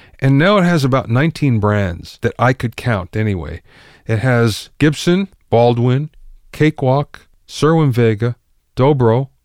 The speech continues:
Epiphone, Esoteric, which is a hi-fi brand, Integra, which is another hi-fi brand, Kramer,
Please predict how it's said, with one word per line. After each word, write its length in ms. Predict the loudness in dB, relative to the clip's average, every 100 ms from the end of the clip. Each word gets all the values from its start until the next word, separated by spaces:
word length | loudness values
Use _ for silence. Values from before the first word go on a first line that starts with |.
| _ _ -4
Epiphone, 640 | -2 -2 -4 -2 -2 -2 -8 _ -2
Esoteric, 580 | -2 -2 -2 2 2
which 140 | -2 -8
is 100 | -6
a 60 |
hi-fi 400 | -2 -2 0 -2
brand, 440 | -2 -2 -2 -4 -6 -12 _
Integra, 540 | -12 -2 0 2 0
which 100 | 0
is 140 | -4 -4
another 300 | -2 0 0
hi-fi 400 | -2 -4 -6 -8
brand, 420 | -6 -6 -6 -6 -12 _ _
Kramer, 480 | -2 0 2 2 -2